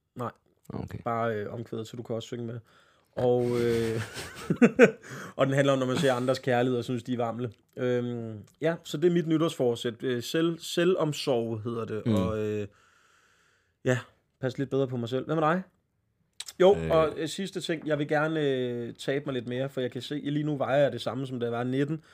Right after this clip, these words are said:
Speaker 2: Mm.
Speaker 1: Og jeg kunne rigtig godt tænke mig, måske i løbet af i år, selvom der er langt derned, jeg kunne godt tænke mig at komme ned og snuse til hundrede kilo i år. Det kunne være fedt. Det er
Speaker 2: Det
Speaker 1: jo,
Speaker 2: kunne
Speaker 1: det er jo,
Speaker 2: det.
Speaker 1: det er jo et frygtscenarie for dig og mange, men, men de der, men to cifre,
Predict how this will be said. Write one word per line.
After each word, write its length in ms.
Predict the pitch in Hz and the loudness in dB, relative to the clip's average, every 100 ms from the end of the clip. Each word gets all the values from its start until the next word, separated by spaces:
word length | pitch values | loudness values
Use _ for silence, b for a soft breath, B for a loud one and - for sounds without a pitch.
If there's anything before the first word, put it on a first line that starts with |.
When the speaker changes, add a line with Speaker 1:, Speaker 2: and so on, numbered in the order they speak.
| b | b
Speaker 2:
Mm. 220 | 127 110 | 0 2
Speaker 1:
Og 80 | 123 | 4
jeg 120 | 127 | 2
kunne 240 | - 135 120 | 2 -2 2
rigtig 200 | 131 135 | 0 2
godt 160 | 135 131 | 0 -2
tænke 200 | 139 135 | -4 -2
mig, 140 | 131 - - | -2 -6 -10
måske 400 | 139 127 - 165 | -6 -6 -2 0
i 60 | 147 | 2
løbet 300 | 143 127 127 | 2 0 0
af 60 | |
i 40 | 120 | 2
år, 200 | 135 127 | 2 0
selvom 300 | 143 123 117 | -2 -2 -2
der 80 | |
er 40 | 113 | -2
langt 280 | 123 139 - | -2 -4 -2
derned, 280 | 127 127 131 131 | -2 -2 -4 -6
jeg 100 | 131 | -6
kunne 120 | 113 139 | -2 -2
godt 100 | 131 | -2
tænke 140 | 135 | -4
mig 60 | 131 | -2
at 60 | |
komme 120 | 139 | -2
ned 80 | 131 | -2
og 60 | 127 | -2
snuse 280 | 139 127 127 | -2 -4 -4
til 100 | 127 | -4
hundrede 240 | 127 127 | -2 -2
kilo 320 | 123 120 123 | -2 -2 -2
i 40 | 117 | -2
år. 240 | 113 107 _ | -4 -8 _
Det 80 | 139 | -4
kunne 100 | 135 | -2
være 120 | 113 | -2
fedt. 240 | 127 117 - _ _ B B B B B | -4 -4 -6 _ _ B B B B B
Det 60 | 127 | 6
er 40 | |
Speaker 2:
Det 40 | 139 | 6
Speaker 1:
jo, 40 | |
Speaker 2:
kunne 100 | 127 | 6
Speaker 1:
det 60 | 156 | 4
er 20 | |
jo, 40 | 147 | 4
Speaker 2:
det. 60 | |
Speaker 1:
det 60 | 151 | 4
er 40 | |
jo 20 | 143 | 2
et 80 | |
frygtscenarie 720 | - - 139 - 139 117 101 | 2 0 0 2 0 0 -2
for 120 | 104 110 | -4 -2
dig 340 | 107 110 123 | -2 0 -2
og 120 | 120 | -2
mange, 340 | 117 107 123 139 | -4 -4 -6 -4
men, 240 | 127 120 | -6 -6
men 180 | 123 120 | -6 -6
de 140 | 143 | -4
der, 160 | 143 143 - _ | -2 -2 -4 _
men 200 | 143 117 - | -6 -6 -6
to 380 | - 214 226 220 | 0 2 2 -2
cifre, 520 | - 151 147 - | -4 -4 -4 -8